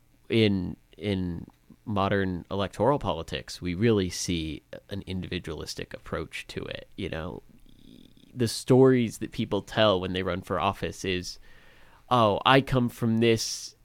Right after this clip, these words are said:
background and I've done this and this, so if you put me in this position,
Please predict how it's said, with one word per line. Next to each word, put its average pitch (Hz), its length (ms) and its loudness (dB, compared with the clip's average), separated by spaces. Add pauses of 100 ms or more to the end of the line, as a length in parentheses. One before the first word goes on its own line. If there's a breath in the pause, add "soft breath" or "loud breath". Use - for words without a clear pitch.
(180)
background 95 800 2
and 107 120 -2
I've 113 240 4
done 113 200 4
this 110 200 -2
and 104 140 -2
this, 95 180 0
so 101 180 0
if - 140 -4
you 127 100 4
put - 240 0
me 117 600 4 (520 soft breath)
in 113 140 4
this 107 160 0
position, 98 680 -2